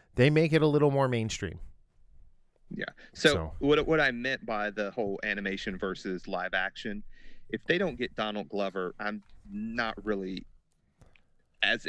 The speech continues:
Speaker 2: I'm not, no, not really. No, I am not as, not very interested in seeing it as a live action series without Donald Glover.
Speaker 1: Okay,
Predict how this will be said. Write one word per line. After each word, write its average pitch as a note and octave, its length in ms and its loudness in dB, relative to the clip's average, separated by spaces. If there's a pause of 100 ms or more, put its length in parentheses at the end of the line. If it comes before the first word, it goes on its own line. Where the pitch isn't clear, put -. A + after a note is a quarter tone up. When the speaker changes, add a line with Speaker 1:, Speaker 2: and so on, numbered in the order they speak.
(120)
Speaker 2:
I'm B2 200 2
not, B2 280 2
no, A2 200 -2 (160)
not B2+ 220 0
really. G#2 180 -4 (180)
No, B2+ 160 6
I B2+ 120 4
am A2+ 140 0
not G#2+ 220 -4
as, G2 180 -8 (240)
not A#2 260 -6
very G#2 240 -2
interested G2 480 -8
in F#2+ 160 -10
seeing F#2 320 -8
it F#2 140 -8 (200)
as F2+ 140 -10
a F#2 40 -8
live F2+ 240 -8
action F2+ 280 -12
series F2 280 -6
without F2 300 -10
Donald F2+ 280 -12
Glover. F#2+ 200 -2
Speaker 1:
Okay, B2+ 200 0